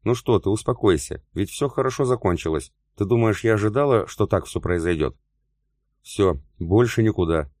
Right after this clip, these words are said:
Сидеть во дворце и ни шагу, пока не закончится война. Ты даже себе не представляешь, что я уже думала, особенно узнав о разгроме вашего каравана. Тебя ведь девяносто процентов придворных похоронило, только мы с Леоной надеялись неизвестно на что.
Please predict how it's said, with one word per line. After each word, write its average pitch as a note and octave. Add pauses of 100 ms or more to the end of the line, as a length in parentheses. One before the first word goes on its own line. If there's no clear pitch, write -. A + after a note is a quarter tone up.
(160)
Сидеть A2
во G2+
дворце G2+
и A2+
ни A#2+
шагу, E2
пока F#2
не A2
закончится F#2
война. E2 (480)
Ты B2+
даже G#2+
себе A2
не G#2+
представляешь, G#2+
что -
я G#2
уже F#2+
думала, F2
особенно G2
узнав G2
о F#2+
разгроме F#2
вашего F2+
каравана. F2 (540)
Тебя A#2+
ведь A#2
девяносто A2+
процентов A2
придворных G#2
похоронило, G2 (340)
только A#2+
мы B2
с -
Леоной A#2
надеялись G#2+
неизвестно G#2
на F#2+
что. E2